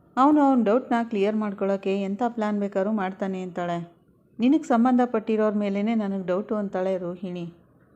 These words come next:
"ಸ್ವಲ್ಪ ಕೇರ್‌ಫುಲ್ ಆಗಿರು" ಅನ್ನೋವಾಗ ಕಾಗೆ ಸುಬ್ಬು ನೋಡ್ಗ, ಅಣ್ಣ, ಇವ್ರು ಹೇಳಿದ್ ಕರೆಕ್ಟು, ಆ ಮಂಜ ನನ್ ಜೊತೆ ಸಾಧಾರಣವಾಗಿ ಮಾತಾಡಿ ನಿಮ್ ಬಗ್ಗೆ ವಿಚಾರಿಸ್ದ. "ನೀವೇ ವಿಡಿಯೋ ರಿಲೀಸ್ ಮಾಡಿದ್ದು ಅಂತ ಅವ್ನಿಗೆ ಸಂದೇಹ ಬಂದಿದೆ.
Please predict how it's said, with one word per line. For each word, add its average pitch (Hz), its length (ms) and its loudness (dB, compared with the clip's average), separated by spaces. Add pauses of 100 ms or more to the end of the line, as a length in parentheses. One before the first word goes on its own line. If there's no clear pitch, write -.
(120)
"ಸ್ವಲ್ಪ 247 260 0 (160)
ಕೇರ್‌ಫುಲ್ 214 360 -2
ಆಗಿರು" 190 320 0
ಅನ್ನೋವಾಗ 185 440 -4 (640)
ಕಾಗೆ 254 320 2
ಸುಬ್ಬು 214 280 -2
ನೋಡ್ಗ, 190 280 -4 (680)
ಅಣ್ಣ, 247 240 6
ಇವ್ರು 226 220 4
ಹೇಳಿದ್ 254 260 2
ಕರೆಕ್ಟು, 208 640 0 (380)
ಆ 226 80 2
ಮಂಜ 269 380 6
ನನ್ 220 240 2
ಜೊತೆ 208 260 0
ಸಾಧಾರಣವಾಗಿ 226 720 0
ಮಾತಾಡಿ 190 560 -2 (300)
ನಿಮ್ 254 220 4
ಬಗ್ಗೆ 214 300 2
ವಿಚಾರಿಸ್ದ. 196 540 -2 (840)
"ನೀವೇ 294 260 4
ವಿಡಿಯೋ 254 280 4
ರಿಲೀಸ್ 240 340 0
ಮಾಡಿದ್ದು 220 400 2
ಅಂತ 202 200 -2
ಅವ್ನಿಗೆ 214 400 0
ಸಂದೇಹ 233 460 0
ಬಂದಿದೆ. 202 420 -2